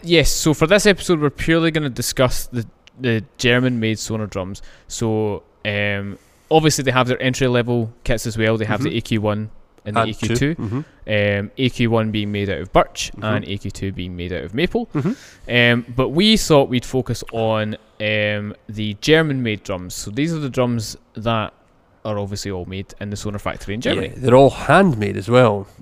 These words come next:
Speaker 1: Yes.
Speaker 2: which is, uh, one of the unique features. Um, so they have f-, four ranges that come out of the German factory.
Speaker 1: Yes.
Speaker 2: Uh, three of which, uh, that we'll talk about today are off the shelf, if you like.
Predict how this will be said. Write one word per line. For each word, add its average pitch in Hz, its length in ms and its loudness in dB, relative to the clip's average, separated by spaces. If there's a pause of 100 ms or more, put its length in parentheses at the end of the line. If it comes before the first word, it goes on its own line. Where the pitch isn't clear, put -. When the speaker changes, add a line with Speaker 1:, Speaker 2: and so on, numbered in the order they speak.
(100)
Speaker 1:
Yes. 120 160 -4
Speaker 2:
which - 240 2
is, 107 240 0
uh, 107 260 4 (920)
one 170 180 8
of 160 60 6
the 139 220 6
unique 135 300 4
features. 139 720 4
Um, 120 500 6
so 143 340 10
they 143 520 6
have 135 400 6
f-, - 80 -20 (760)
four 196 320 12
ranges 139 480 6
that - 140 -6
come 131 200 4
out 123 100 10
of 107 60 -2
the 107 60 -4
German 104 360 -2
factory. - 580 -10
Speaker 1:
Yes. - 400 -6
Speaker 2:
Uh, 113 140 4
three 170 340 4
of 160 180 8
which, - 480 2 (160)
uh, 107 220 0
that 104 160 -2
we'll 107 100 -4
talk 147 280 6
about 113 420 2
today 104 420 -2 (380)
are 107 180 2
off 117 300 4
the 110 80 -2
shelf, 104 420 0
if - 140 -6
you 107 80 -2
like. - 420 -8